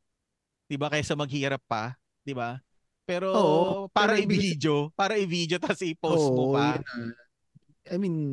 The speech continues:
Speaker 2: di ba? I
Speaker 1: Pucha,
Speaker 2: mean,
Speaker 1: eh, na.
Speaker 2: okay, magkaaway kayo, pero syempre, respeto mo na yun doon sa tao, di ba? I mean, iba-iba tayo ng paniniwala, pero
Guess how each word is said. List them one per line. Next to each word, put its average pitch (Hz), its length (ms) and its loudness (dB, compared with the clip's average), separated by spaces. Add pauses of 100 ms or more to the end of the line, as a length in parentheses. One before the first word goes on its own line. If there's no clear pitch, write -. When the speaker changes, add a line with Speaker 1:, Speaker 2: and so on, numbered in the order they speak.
Speaker 2:
di 160 100 -2
ba? 139 160 -2
I - 60 0
Speaker 1:
Pucha, 165 160 -2
Speaker 2:
mean, 170 100 -2
Speaker 1:
eh, 156 220 -4
na. 156 160 -8 (560)
Speaker 2:
okay, 190 280 2
magkaaway 160 460 2
kayo, 160 180 -2
pero 165 200 -2
syempre, 165 480 -2
respeto 143 560 -2
mo 135 100 -2
na 139 140 0
yun 135 160 -2
doon 131 100 0
sa 143 140 -4
tao, 110 480 -2
di 101 160 -6
ba? 95 80 -8 (400)
I 160 80 -4
mean, 127 420 -2 (320)
iba-iba 139 380 2
tayo 143 160 4
ng 143 160 0
paniniwala, 135 680 0
pero 139 540 -4